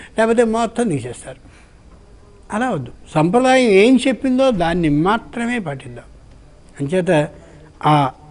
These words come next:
రెండవ వేలికి మట్టెలను ధరించడం అనేది శాస్త్రం చెప్పిన విషయం కాదు. ద్వాపరయుగంలో మాత్రమే ద్రౌపది ఇలా ధరించి వచ్చింది అని చెప్పి తెలియచెప్తోంది కాబట్టి పూర్వం భారతం, అక్కడి నుంచి మాత్రమే మట్టెల సంప్రదాయం వచ్చింది, అంతకుముందు లేదు.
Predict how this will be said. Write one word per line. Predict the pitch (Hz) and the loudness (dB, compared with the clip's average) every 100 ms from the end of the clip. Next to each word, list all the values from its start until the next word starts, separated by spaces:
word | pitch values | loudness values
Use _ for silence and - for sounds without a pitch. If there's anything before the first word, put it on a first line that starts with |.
| - - - _ - | -20 -20 -20 _ -4
రెండవ | 160 196 240 262 | 2 4 6 6
వేలికి | 254 247 240 220 214 | 6 6 6 4 2
మట్టెలను | 156 160 156 247 247 | 4 2 2 2 4
ధరించడం | 233 214 220 202 208 208 | 2 2 0 0 0 2
అనేది | 202 175 | 2 2
శాస్త్రం | 151 185 185 - 240 | 0 0 0 0 -2
చెప్పిన | 214 208 214 185 | 0 0 0 0
విషయం | 175 185 170 | 0 -2 -2
కాదు. | 151 165 139 180 - - - - - - - - - _ - | 0 2 2 -2 -6 -20 -20 -20 -20 -20 -20 -20 -20 _ -8
ద్వాపరయుగంలో | 131 143 160 180 240 247 240 233 233 | 0 6 6 6 6 6 4 4 4
మాత్రమే | 208 175 208 - 226 233 | 4 2 0 0 0 2
ద్రౌపది | 226 175 185 214 208 | 2 2 2 2 0
ఇలా | 196 185 | 2 0
ధరించి | 143 113 165 226 202 226 | -2 -2 0 0 -2 0
వచ్చింది | 170 160 - 180 170 | 0 0 -4 0 0
అని | 165 156 | 0 2
చెప్పి | 151 147 175 151 | 0 0 0 -2
తెలియచెప్తోంది | - 180 190 202 196 - 185 165 | -2 0 2 2 -2 -2 -2 0
కాబట్టి | 151 147 147 180 | 0 0 -2 -4
పూర్వం | 139 147 131 | -2 -2 -2
భారతం, | 151 175 180 339 - - - - - - - _ - | -2 -2 -2 -6 -6 -20 -20 -20 -20 -20 -20 _ -6
అక్కడి | 180 180 277 | -6 2 4
నుంచి | 294 269 | 4 2
మాత్రమే | 269 226 226 226 233 | 0 0 -2 -2 0
మట్టెల | 202 175 202 | 0 -2 -2
సంప్రదాయం | 170 180 180 180 175 | -4 -4 -2 0 0
వచ్చింది, | 160 - 185 | -2 -4 -4
అంతకుముందు | 151 147 143 156 | -2 -2 0 0
లేదు. | 143 143 135 | 0 0 0